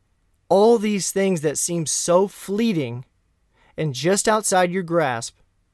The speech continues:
they're actually already deep within you, waiting to escape. You're here to let them,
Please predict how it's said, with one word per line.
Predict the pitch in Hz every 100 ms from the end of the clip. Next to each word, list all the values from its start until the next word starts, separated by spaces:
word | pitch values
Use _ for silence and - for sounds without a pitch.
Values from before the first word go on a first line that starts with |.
| _ _ _ _
they're | 170 - 175
actually | 190 - 202 185 - -
already | 156 165 156 156 151 147 123
deep | 151 170 170
within | 175 160 - 147
you, | 139 131 127 123 _ _
waiting | 131 156 156 147 143 135 _ -
to | 143
escape. | 127 - - 135 113 _ _ _ _ _ _ _ _ _ _ _ _ _ _ _ _ _ _ _ _ - _ - - _ _ - - -
You're | 185
here | 185 - 247 247 208 _ _ _ _ _
to | - 196
let | 165 175 226 - -
them, | 185 139 120